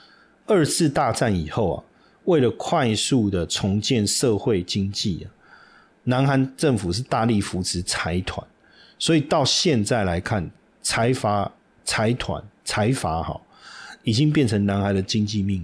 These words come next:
脉，而定义就是家族企业发展而成的大集团或跨国企业。哦，像三星电子这一些，海-，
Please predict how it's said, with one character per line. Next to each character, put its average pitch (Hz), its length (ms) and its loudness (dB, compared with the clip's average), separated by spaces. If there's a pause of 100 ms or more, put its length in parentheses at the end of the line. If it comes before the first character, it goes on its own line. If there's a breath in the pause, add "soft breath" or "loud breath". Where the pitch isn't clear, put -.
脉， 87 100 -8 (600 soft breath)
而 127 160 0
定 151 300 2
义 131 100 2
就 120 140 2
是 113 120 0
家 139 280 0
族 104 180 0
企 123 240 -2
业 117 140 2
发 120 240 0
展 95 180 0
而 95 120 0
成 101 140 -2
的 104 120 0
大 127 200 0
集 - 160 -4
团 90 200 -4
或 104 120 0
跨 117 220 -2
国 90 220 -6
企 87 320 -6
业。 90 120 -8 (460 loud breath)
哦， - 220 -4
像 117 180 0
三 113 240 0
星 107 180 0
电 110 240 0
子 - 240 -12
这 107 140 -2
一 95 80 0
些， 90 240 -4
海-， 92 240 -2